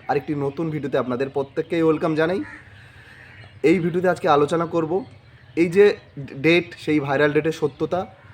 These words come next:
এবং পরীক্ষা কবে হতে পারে এবং আমাদের পিআরবি থেকে ফোন করা হলো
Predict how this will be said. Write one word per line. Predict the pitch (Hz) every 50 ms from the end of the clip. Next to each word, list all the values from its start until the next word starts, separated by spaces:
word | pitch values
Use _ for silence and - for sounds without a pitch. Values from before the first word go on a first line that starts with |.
| - - - - - - - -
এবং | - 131 135 156 156 160 147 -
পরীক্ষা | - 151 151 156 - - 175 156
কবে | - 156 147 156
হতে | 147 139 139 131 151
পারে | 143 160 160 180 185 -
এবং | - 143 170 208 - - -
আমাদের | 147 165 175 175 175 202 185 -
পিআরবি | - 165 170 170 160 175
থেকে | 160 170 175 175
ফোন | - - 156 156 165 160
করা | 175 160 160 156
হলো | 139 139 135 147 156